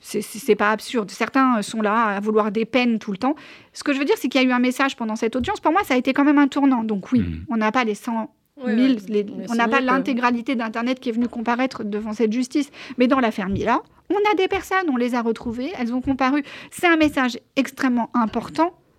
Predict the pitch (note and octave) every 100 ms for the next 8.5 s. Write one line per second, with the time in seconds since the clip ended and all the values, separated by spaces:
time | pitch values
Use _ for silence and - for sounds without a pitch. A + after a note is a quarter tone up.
0 | _ - E4+ F#4 E4+ - - A3 A3 C4+
1 | D#4 A#3 A3+ G#3 G#3 G#3 G#3+ A3 B3+ A#3
2 | _ _ _ - D#4+ C#4+ A#3+ A#3 C#4 -
3 | - - - A#3+ G#3+ A3+ D#4+ - - _
4 | _ C4+ C#4 A#3+ G3+ - C#4 _ _ -
5 | G#3+ F#3+ D4 G4+ C4+ D4 D#4 D#4+ E4 C#4+
6 | A3 _ - B3 C#4 C4+ B3 - A#3+ -
7 | - G#3 E4 - D4+ C#4+ C#4 B3 A#3 A#3+
8 | A3+ G#3 G3+ G3+ G#3+